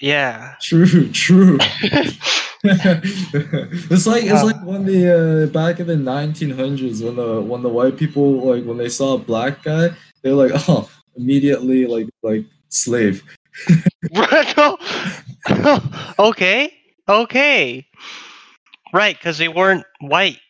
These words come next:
Speaker 1: 'Cause, well, maybe they might have even thought immediately, like, animal or something like that.
Speaker 2: Oh, monkey! Yeah, yeah, yeah.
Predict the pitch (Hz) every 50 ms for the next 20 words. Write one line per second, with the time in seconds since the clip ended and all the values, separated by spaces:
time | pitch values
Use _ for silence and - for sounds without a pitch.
0 | _ _ _ _ _ _ _ _ _ _ _ - 147 139 131 120 - - - -
1 | _ _ _ _ _ _ - - - - - - - - - _ _ - 156 160
2 | 160 160 160 151 - - _ - - _ _ _ _ _ _ _ - - 165 170
3 | 180 202 185 196 196 160 175 170 160 151 151 160 160 165 160 165 170 160 156 151
4 | - 151 147 151 139 135 139 143 143 147 143 147 143 139 135 131 123 123 - -
5 | - 147 151 156 147 139 120 226 - - - - _ _ _ _ _ _ _ _
6 | _ - 131 120 - - 127 - - - 110 104 - - - - - - - -
7 | _ _ - 151 151 139 110 110 110 110 113 123 127 143 151 151 143 139 143 147
8 | 143 139 131 120 113 110 107 107 104 101 98 101 95 92 95 92 90 87